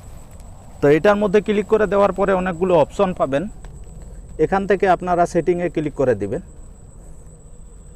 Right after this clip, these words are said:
সেটিংয়ে ক্লিক করে দেওয়ার পরে দেখতে পাচ্ছেন অনেকগুলো অপশন চলে আসছে। নিচে স্ক্রল ডাউন করে চলে যাবেন। এখানে দেখতে পাবেন who people find and contact you, এটার মধ্যে ক্লিক করে দিবেন।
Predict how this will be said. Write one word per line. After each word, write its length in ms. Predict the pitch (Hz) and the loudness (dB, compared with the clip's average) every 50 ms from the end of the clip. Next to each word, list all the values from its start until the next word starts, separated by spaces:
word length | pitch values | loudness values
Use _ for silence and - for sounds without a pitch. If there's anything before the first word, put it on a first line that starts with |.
| - - | -20 -12
সেটিংয়ে 440 | - - 175 175 - 220 214 214 208 | -4 0 0 0 2 0 0 0 0
ক্লিক 240 | - 208 202 202 - | 0 2 0 0 2
করে 200 | - 202 202 190 | 2 0 0 2
দেওয়ার 240 | 165 190 190 185 185 - | 2 2 2 0 0 -2
পরে 220 | 175 185 180 190 | -2 0 0 0
দেখতে 320 | 175 151 160 143 - - 170 | 2 2 0 0 0 -2 0
পাচ্ছেন 340 | 156 160 147 - 185 180 165 | 0 0 -2 -2 -4 -6 -6
অনেকগুলো 440 | 175 165 165 156 151 151 156 156 | -8 -10 -10 -8 -4 2 4 4
অপশন 400 | 143 131 123 - - 151 131 160 | 4 4 2 0 0 0 0 0
চলে 220 | 156 - 143 127 120 | 2 0 0 2 2
আসছে। 360 | 113 110 - - - 165 233 - - - - - - - - - - - - | -2 -2 -6 -6 -6 -6 -6 -6 -10 -20 -20 -20 -20 -20 -20 -20 -18 -10 -4
নিচে 360 | 147 165 165 - 202 190 175 | -4 -2 4 4 4 4 4
স্ক্রল 280 | - - - 196 185 180 | 2 2 2 4 4 6
ডাউন 240 | 185 175 175 175 175 | 6 4 4 2 2
করে 240 | - 175 170 175 156 - - - - - - - - - - - - | 2 2 2 2 0 -2 -12 -20 -20 -20 -20 -18 -18 -16 -12 -2 2
চলে 220 | - 180 170 165 | 4 6 6 8
যাবেন। 300 | 147 143 127 117 147 185 - - - - - - - - - - - - - - - | 6 6 4 2 0 -4 -4 -12 -18 -20 -20 -18 -18 -18 -18 -20 -20 -20 -14 -4 0
এখানে 520 | 147 147 - 185 190 190 196 196 196 196 | 0 0 2 0 -2 -2 -2 -2 -2 0
দেখতে 340 | 165 160 170 165 - 185 180 | 2 2 2 2 2 0 2
পাবেন 340 | 165 185 185 165 175 160 175 - - - - - - - - - - - - - - - - - - - - - - | 2 2 0 0 -2 -6 -6 -12 -16 -20 -20 -20 -20 -20 -20 -20 -20 -20 -20 -20 -20 -20 -20 -20 -20 -20 -20 -8 2
who 140 | - 170 196 | 4 6 6
people 380 | 185 - 190 190 175 196 190 185 | 6 4 0 2 4 4 4 4
find 400 | 170 - - 180 185 196 196 185 | 2 0 0 -2 -2 -2 -2 -2
and 220 | 196 180 180 165 151 - | -2 -2 -2 -2 0 0
contact 360 | 156 151 143 - 165 160 147 151 123 | 0 2 4 2 2 2 2 2 2
you, 120 | 131 156 214 - - - - - - - - - - - - - | 2 2 2 -2 -14 -20 -20 -20 -20 -20 -20 -20 -20 -14 -6 -2
এটার 240 | 156 143 185 180 | 0 4 4 4
মধ্যে 280 | 175 175 170 151 165 165 | 4 2 2 2 2 2
ক্লিক 240 | - 175 165 165 143 | 2 2 0 2 2
করে 220 | - 143 123 117 | 2 2 2 2
দিবেন। 260 | 104 98 82 69 - | 2 0 -6 -8 -12